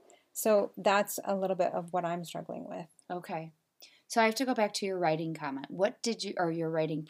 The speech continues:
Speaker 2: you, you said you used to be a writer.
Speaker 1: Yes.
Speaker 2: What did you write about?
Speaker 1: I wrote a lot about parenting issues, uh, about why children should be vegetarian or, um, eh, buying your kids the latest and greatest when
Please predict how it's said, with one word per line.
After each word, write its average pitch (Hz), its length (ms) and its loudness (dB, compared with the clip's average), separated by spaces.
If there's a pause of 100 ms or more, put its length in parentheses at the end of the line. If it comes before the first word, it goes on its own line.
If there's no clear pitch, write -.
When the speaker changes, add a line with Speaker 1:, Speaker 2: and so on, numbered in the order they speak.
Speaker 2:
you, 175 160 -6
you 175 260 -8
said 170 280 -4
you 180 180 -4
used 190 520 -2
to 214 80 -2
be 165 180 0
a 147 100 2
writer. 127 300 -2
Speaker 1:
Yes. 170 360 -4 (380)
Speaker 2:
What 208 180 0
did 269 140 2
you 302 100 0
write 202 180 0
about? 165 280 -8 (420)
Speaker 1:
I 247 180 8
wrote 294 340 8
a 214 100 6
lot 196 220 2
about 202 240 4
parenting 185 540 -4
issues, 247 600 -4 (200)
uh, 190 460 -4
about 196 320 2
why 185 600 0 (320)
children 202 460 -2
should 190 180 -8
be 196 80 -4
vegetarian 240 1080 0
or, 185 580 2 (400)
um, 185 460 -2 (240)
eh, - 80 -8 (260)
buying 202 400 4
your 208 140 2
kids 202 380 -2
the 202 140 -4
latest 190 460 2
and 196 140 0
greatest 190 500 0
when 190 240 -2